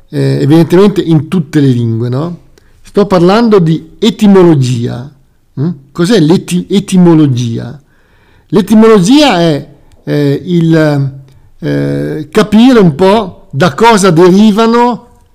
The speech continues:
le, le parole, no? Quando noi usiamo una parola, questa parola in realtà molto spesso ha alle spalle, cioè, eh, deriva da altre parole,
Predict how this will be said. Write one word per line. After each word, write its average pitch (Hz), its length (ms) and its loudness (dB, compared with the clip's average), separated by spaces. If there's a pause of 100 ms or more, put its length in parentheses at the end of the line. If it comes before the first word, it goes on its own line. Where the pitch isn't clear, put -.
(120)
le, 175 560 0
le 143 200 -2
parole, 131 680 -6 (540)
no? 135 300 -8 (680)
Quando 196 280 2
noi 214 340 4
usiamo 180 440 2
una 185 160 2
parola, 208 840 0 (420)
questa 190 360 -2
parola 196 840 0
in 160 140 2
realtà 175 760 0 (600)
molto 156 360 2
spesso 151 800 -4
ha 180 260 0
alle 180 320 2
spalle, 156 920 0 (340)
cioè, 143 460 -4 (360)
eh, 135 340 -4
deriva 190 720 2
da 156 260 0
altre 170 320 0
parole, 123 640 -6